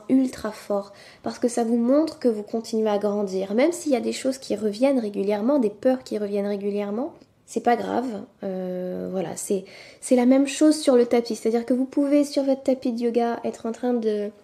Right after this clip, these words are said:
progresser dans une posture pendant des mois, vous apprenez, vous apprenez, puis paf, vous y arrivez.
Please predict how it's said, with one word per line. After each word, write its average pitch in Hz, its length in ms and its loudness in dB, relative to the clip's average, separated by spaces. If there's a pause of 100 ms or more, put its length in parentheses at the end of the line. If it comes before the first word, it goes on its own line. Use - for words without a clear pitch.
(380)
progresser 277 480 4
dans 254 160 6
une 254 180 8
posture 269 800 0 (320)
pendant 240 300 2
des 247 240 4
mois, 233 340 4
vous 233 240 0
apprenez, 254 500 2
vous 233 220 -2
apprenez, 254 420 2
puis 285 140 -4
paf, 311 400 -4 (240)
vous 254 120 2
y 247 180 4
arrivez. 240 500 2